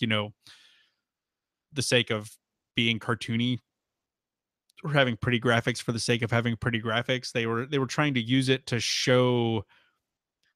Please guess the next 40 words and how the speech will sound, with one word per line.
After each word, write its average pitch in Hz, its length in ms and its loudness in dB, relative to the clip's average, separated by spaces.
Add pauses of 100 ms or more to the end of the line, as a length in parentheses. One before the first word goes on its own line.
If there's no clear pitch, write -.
(220)
things 139 520 2
in 120 100 4
the 113 100 2
game. 110 460 -2
Like, 110 280 -6 (280)
and 135 100 -6
s-, - 140 -10 (280)
they, 143 380 0
they 139 240 0 (180)
comment 196 300 2
that 139 140 -2
they 135 100 2
made 127 200 4
was, 117 200 0
like, 113 240 2 (840)
when 135 180 4
you 123 100 4
drop 139 260 6
an 113 120 0
item, 127 500 4 (400)
instead 131 300 2
of 117 100 4
highlighting 135 560 4
the 120 120 0
item 123 320 2
by 113 240 0 (160)
adding 131 880 0
effects - 500 -2
to 147 160 2
it 139 100 0
and 117 260 -10
adding 127 360 2
stuff 127 360 0
over 120 180 2
top 120 280 0
of 123 100 0
its 117 180 -2
normal 120 300 0
art 127 240 -2
design, 160 500 -2